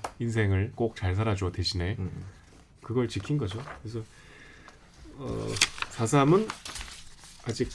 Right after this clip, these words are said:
Speaker 1: 뭐 다 관심이 많이 없으시겠지만 이렇게 현재 진행형이다, 아직도.
Speaker 2: 이렇게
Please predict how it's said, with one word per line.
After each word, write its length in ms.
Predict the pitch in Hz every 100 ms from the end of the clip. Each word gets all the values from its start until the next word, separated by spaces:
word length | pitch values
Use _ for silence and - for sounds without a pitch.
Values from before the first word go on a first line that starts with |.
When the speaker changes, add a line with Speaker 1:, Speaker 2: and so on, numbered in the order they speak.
| - -
Speaker 1:
뭐 200 | 113 101
다 160 | 107 117
관심이 540 | 110 120 143 135 113 - - -
많이 260 | 123 107 123
없으시겠지만 800 | 101 139 147 139 - 110 139 175 -
이렇게 240 | 120 117
현재 240 | 143 165 147
진행형이다, 580 | 127 131 160 180 123
아직도. 340 | 107 101 113 107 - - 160
Speaker 2:
이렇게 260 | 165 185